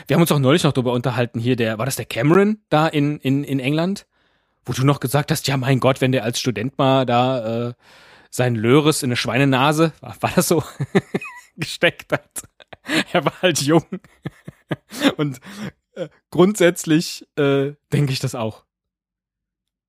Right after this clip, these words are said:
Wenn ich dann aufgrund einer Äußerung hier jetzt in diesem Podcast in zehn Jahren,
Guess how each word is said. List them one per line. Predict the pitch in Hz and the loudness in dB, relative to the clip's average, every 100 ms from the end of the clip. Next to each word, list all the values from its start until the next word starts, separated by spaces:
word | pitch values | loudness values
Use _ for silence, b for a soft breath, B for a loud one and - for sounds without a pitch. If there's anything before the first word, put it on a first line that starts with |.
| _ _ _ _ _ _ | _ _ _ _ _ _
Wenn | - 131 | -2 0
ich | 120 | 0
dann | - 151 208 | 0 0 0
aufgrund | 151 - 151 156 - | -2 0 0 0 0
einer | 127 123 | -2 0
Äußerung | 131 156 143 127 120 - | 0 0 -2 -4 -8 -14
hier | - - 226 285 247 | -14 -4 0 0 0
jetzt | 139 160 202 - | 0 0 0 -8
in | 143 | -6
diesem | 143 135 | -6 0
Podcast | 143 - 143 131 - - | -2 0 -2 0 -2 -10
in | 120 | -12
zehn | - 156 185 | -2 0 2
Jahren, | 151 135 139 143 | 2 4 2 0